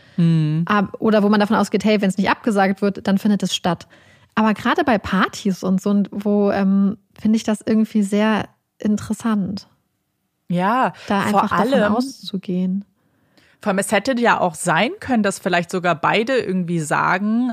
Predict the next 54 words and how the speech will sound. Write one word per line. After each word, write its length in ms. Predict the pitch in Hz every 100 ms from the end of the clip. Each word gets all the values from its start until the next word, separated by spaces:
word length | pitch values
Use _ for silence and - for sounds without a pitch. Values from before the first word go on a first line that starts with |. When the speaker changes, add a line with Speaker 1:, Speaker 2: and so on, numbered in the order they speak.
| -
Speaker 2:
"Wir 140 | 233
fahren 160 | 208 214
mit 160 | 202 208
der 140 | 214
S-Bahn." 400 | 247 - 196 196
Speaker 1:
"Genau, 340 | 240 277 302
wir 160 | 214 330
fahren 240 | - 208 180
heute 260 | 165 180
mal 140 | 160 160
mit 120 | 160
den 100 | 165
Öffis" 420 | 151 156 170 151 -
oder 240 | 156 151
so 200 | 156 190
oder 180 | 202 156
wollen 300 | 165 240 269
einfach 440 | - 151 - 156
mal, 240 | 170 180 208
Speaker 2:
Ja. 40 |
Speaker 1:
weil 120 | 233 151
wir 60 |
wollen 140 | 160 160
eh 100 | 226
nicht 140 | 233
so 100 | 214
lange 240 | 202 202
bleiben, 360 | 185 190 190 185
das, 160 | 170 -
und 160 | 165
wir 40 | 151
haben 80 | 151
einfach 200 | 170 170
keine 160 | 165
Lust 180 | 196 226
zu 40 | 208
fahren. 280 | 208 185 170
Autos 260 | 170 165
in 60 | 175
der 100 | 180
Werkstatt, 420 | 220 - 214 - _
keine 360 | - 170 165 -
Ahnung, 240 | 156 151
ist 100 | -
ja 40 | -
auch 40 |
scheißegal. 540 | - - 147 151 185 269 - -
Das 240 | 208 180
wüssten 380 | 240 - - 240
sie 140 | 208
ja 180 | 208 196
dann 160 | 190 175
auch 380 | 233 427 - 156
nicht. 460 | 139 - - -